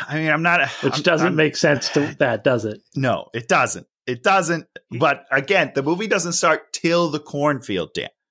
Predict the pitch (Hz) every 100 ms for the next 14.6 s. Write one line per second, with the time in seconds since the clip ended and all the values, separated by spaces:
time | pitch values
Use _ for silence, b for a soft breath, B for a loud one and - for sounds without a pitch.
0 | - 117 - 139 135 - 131 175 240 233
1 | 302 311 - 214 233 269 311 285 - 240
2 | 214 185 165 190 196 190 170 165 165 156
3 | 151 - 156 156 147 143 139 - 147 139
4 | 127 B B - 139 190 - 226 214 214
5 | 254 208 190 190 - - 214 214 190 165
6 | 170 147 165 160 - - B - 165 156
7 | 175 175 185 - 190 175 - 202 190 156
8 | 123 - - B B B - 202 202 -
9 | 214 214 196 220 214 202 190 180 - B
10 | B - 233 - - - - 196 226 214
11 | 175 - 240 285 269 247 - 370 269 -
12 | 123 107 _ - 214 190 220 285 294 285
13 | - - _ _ _ _ _ _ _ -
14 | 233 202 233 240 247